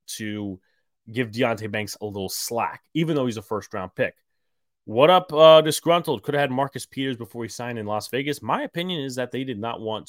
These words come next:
to go out there and, uh, sign Peters for the reason that he probably would be too much money. I don't know what the contract is looking like, but what's up to, uh, Guy Disgruntled? I feel like we're going to need more zone heavy this season with a secondary.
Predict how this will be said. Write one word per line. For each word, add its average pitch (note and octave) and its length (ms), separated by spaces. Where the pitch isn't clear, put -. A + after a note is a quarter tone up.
to G2 300
go A2+ 200
out G#2+ 240
there G2+ 420
and, F#2 320
uh, F2+ 160
sign A2+ 340
Peters G2+ 400
for - 120
the F#2+ 100
reason C3+ 380
that A2 160
he G#2 80
probably G2 420
would F2+ 160
be F2 80
too - 140
much F2 220
money. F2 200
I F2+ 80
don't A#2 80
know C#3 80
what C#3+ 100
the F3 60
contract C3+ 500
is F2+ 100
looking F2 220
like, E2 220
but F2 80
what's F#2 240
up F#2 180
to, F2+ 260
uh, D#2+ 160
Guy F#2+ 300
Disgruntled? F#2+ 640
I - 40
feel F3+ 140
like G3+ 160
we're E3 80
going E3 280
to D#3 140
need C#3+ 360
more C3+ 220
zone C3 260
heavy C3 280
this A#2+ 160
season B2+ 260
with G#2+ 120
a F#2+ 40
secondary. E3 760